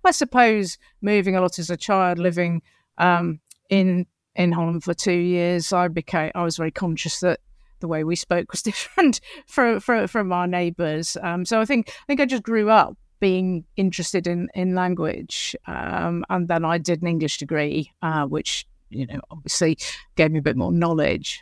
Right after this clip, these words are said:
um, of, of it. Uh, but it, it's something I've always,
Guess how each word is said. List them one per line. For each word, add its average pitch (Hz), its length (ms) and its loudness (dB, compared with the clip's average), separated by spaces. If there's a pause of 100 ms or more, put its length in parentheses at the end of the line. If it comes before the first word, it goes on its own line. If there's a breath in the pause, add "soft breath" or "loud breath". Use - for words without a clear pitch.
um, 156 480 0
of, 160 300 -4
of 143 220 -6
it. - 440 -4
Uh, 151 220 -4
but 175 300 2
it, - 180 -4
it's - 220 0
something 160 260 2
I've 147 160 0
always, 143 240 -4